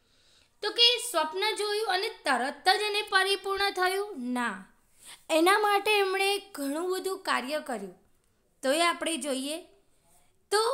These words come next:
ત્રિભુવનદાસ પટેલ દર શનિવારે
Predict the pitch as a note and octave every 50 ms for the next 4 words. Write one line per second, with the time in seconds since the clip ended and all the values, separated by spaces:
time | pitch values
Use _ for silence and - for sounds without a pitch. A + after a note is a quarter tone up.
0 | C5 B4 - - _ _ _ _ _ - - E4+ E4+ B3+ A#3 E4+ F#4+ G#4+ A4 A4
1 | A4 G4 F#4+ F#4 F#4+ F#4+ - - - - - C4+ B3 C4 C4 A#3+ F#3+ F3+ G#3 -
2 | _ _ _ - - _ _ _ _ _ _ _ _ - A#3 A#3+ E4+ F4 G4+ B4
3 | G#4+ - - - E4 D4+ D4+ D#4+ E4+ D#4+ C4+ A#3 G#3+ G#3 A3